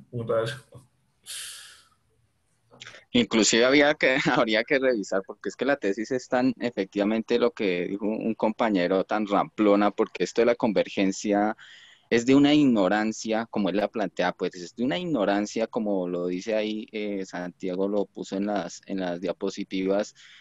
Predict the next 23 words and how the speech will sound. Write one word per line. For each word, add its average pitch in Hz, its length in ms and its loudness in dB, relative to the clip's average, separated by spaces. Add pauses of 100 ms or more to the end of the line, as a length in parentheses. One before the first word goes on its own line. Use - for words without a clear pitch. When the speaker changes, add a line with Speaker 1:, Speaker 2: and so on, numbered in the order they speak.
Speaker 2:
esto - 180 -4
desde 120 200 4
Aristóteles 104 600 -4
se 85 120 -16
sabía, - 440 -8
o 80 60 -10
sea, 85 160 -6
desde 90 220 -2
Aristóteles 98 560 -2
se 117 100 -2
sabe 101 380 0
que, 123 160 -6
eh, 95 100 -4 (340)
eh, 85 100 -16 (180)
utilizar 87 480 -8
esa 113 180 -4
falacia 95 460 -2
de 104 60 0
la 104 100 -2
convergencia 92 680 -10
es 101 80 -4
supremamente 101 680 -6
engañoso, 95 520 -8